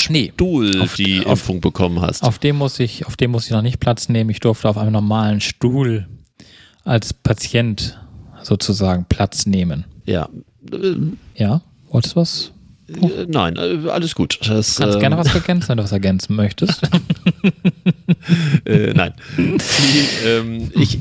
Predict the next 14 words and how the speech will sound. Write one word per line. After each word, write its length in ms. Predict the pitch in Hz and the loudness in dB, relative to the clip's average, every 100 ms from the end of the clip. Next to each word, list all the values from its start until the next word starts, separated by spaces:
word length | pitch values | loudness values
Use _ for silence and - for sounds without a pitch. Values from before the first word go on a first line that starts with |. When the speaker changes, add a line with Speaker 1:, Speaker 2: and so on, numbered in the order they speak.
| - | -2
Speaker 2:
ich 220 | 127 - | 2 4
hatte 460 | 156 175 170 165 165 | 4 4 2 4 2
gerade, 800 | - 107 123 143 143 139 139 131 - | 2 2 2 2 2 0 -2 -6 -2
ähm, 580 | 123 120 117 117 113 110 | 0 0 0 -2 -2 -2
als 220 | 113 - | -2 0
wir 100 | 110 | 2
unterwegs 520 | 117 107 123 147 - | 2 2 0 -2 -2
waren, 440 | 131 127 131 131 | 0 0 0 -2
äh, 280 | 123 120 117 | -2 0 0
in 180 | 117 123 | 0 0
Eckernförde 760 | - 196 190 180 - 311 - 85 | 0 -2 -2 -2 -2 0 0 0
war 140 | 147 | 0
das, 300 | 120 185 - - - - - - - | 0 0 -2 -8 -20 -20 -20 -20 -6
das 380 | - 123 - - | -2 0 -2 -6